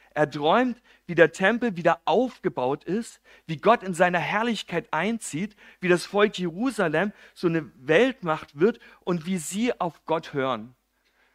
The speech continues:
Das wird in den ersten acht Kapiteln von Sacharja beschrieben, diese Träume. Sacharja schreibt die auf, erzählt die weiter und er denkt, „Jetzt endlich muss doch was passieren. Jetzt endlich müssen doch die Mauern wieder aufgebaut werden,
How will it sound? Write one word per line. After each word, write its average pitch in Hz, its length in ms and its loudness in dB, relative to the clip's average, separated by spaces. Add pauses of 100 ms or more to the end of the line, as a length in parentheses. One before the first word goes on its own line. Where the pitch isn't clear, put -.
(240)
Das 156 240 -6 (100)
wird 190 220 0
in 175 80 -4
den 151 160 -4
ersten 170 380 -2
acht - 280 -8
Kapiteln 143 460 -6
von 127 200 -8
Sacharja 143 540 -4
beschrieben, 175 480 -8
diese 127 260 -8
Träume. 170 600 -4 (240)
Sacharja 160 540 -4
schreibt - 360 -6
die - 100 -4
auf, 156 380 -4 (440)
erzählt 208 500 2
die 147 140 -4
weiter 208 480 4 (160)
und 185 160 0
er 196 80 4
denkt, 196 280 0
„Jetzt 240 380 0
endlich 214 320 -4
muss 233 160 -2
doch 180 180 -2
was 185 200 0
passieren. 175 640 -4 (240)
Jetzt - 280 -2
endlich 208 400 -2
müssen 185 300 -4
doch 170 140 -2
die 151 140 -8
Mauern 165 360 -2
wieder 160 180 -2
aufgebaut 170 640 -2
werden, 165 200 -4